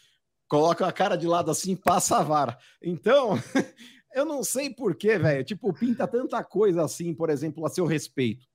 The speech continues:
Eu não sei se você, em algum momento muito louco, num carnaval, rodou assim, tipo, sabe? Meio loucão, assim, sabe? Tipo, ó, pô, hoje eu tô pro jogo. E aí a galera começou a vincular essas situações. Porque, ó, velho violino, velho laranja,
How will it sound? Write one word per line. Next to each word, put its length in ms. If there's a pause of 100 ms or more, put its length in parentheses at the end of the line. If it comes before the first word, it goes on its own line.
(460)
Eu 80
não 100
sei 180
se 140
você, 580 (120)
em 60
algum 220
momento 420
muito 280
louco, 260
num 160
carnaval, 760
rodou 460
assim, 240
tipo, 420
sabe? 480 (200)
Meio 200
loucão, 580
assim, 240
sabe? 260
Tipo, 240
ó, 220
pô, 360
hoje 120
eu 60
tô 120
pro 180
jogo. 440 (280)
E 60
aí 100
a 80
galera 300
começou 360
a 40
vincular 440
essas 200
situações. 840 (220)
Porque, 140
ó, 200
velho 260
violino, 720 (160)
velho 280
laranja, 640